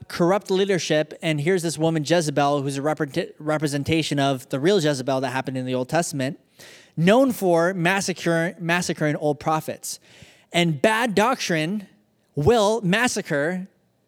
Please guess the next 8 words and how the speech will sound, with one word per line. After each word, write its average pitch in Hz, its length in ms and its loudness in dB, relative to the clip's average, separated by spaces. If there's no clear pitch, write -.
spiritually, 170 640 -2
God's 139 240 -4
people. 226 400 -8
That's 185 200 -2
what 208 120 2
it 190 40 -4
leads 240 280 0
to. 120 260 0